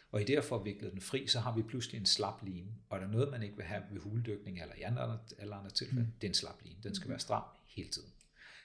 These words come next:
Speaker 1: Den er i det mindste ikke knækket, så vi kan sådan samle den lidt sammen. Øh, og, og altså, der er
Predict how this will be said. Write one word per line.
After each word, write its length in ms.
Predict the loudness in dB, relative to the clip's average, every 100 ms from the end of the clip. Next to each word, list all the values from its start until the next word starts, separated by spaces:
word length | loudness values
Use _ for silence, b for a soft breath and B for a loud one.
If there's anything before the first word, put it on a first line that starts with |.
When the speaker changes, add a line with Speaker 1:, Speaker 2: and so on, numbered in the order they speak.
| B
Speaker 1:
Den 120 | 4
er 40 | 6
i 40 |
det 80 | 4
mindste 260 | 2 2 0
ikke 120 | -2 -2
knækket, 360 | -2 -2 -6 -10 -6
så 120 | -4
vi 100 | -2
kan 80 | 2
sådan 180 | 4
samle 400 | 6 4 2 -2
den 120 | -4 -2
lidt 180 | 2
sammen. 540 | 4 6 4 0 -4 -4 -6 B B B B -6
Øh, 80 | -4 -4 -8 -12 -16 b b b
og, 160 | 2 2 0 -12
og 100 | -12 -14 -16 -12
altså, 180 | -8 -4
der 100 |
er 40 | -4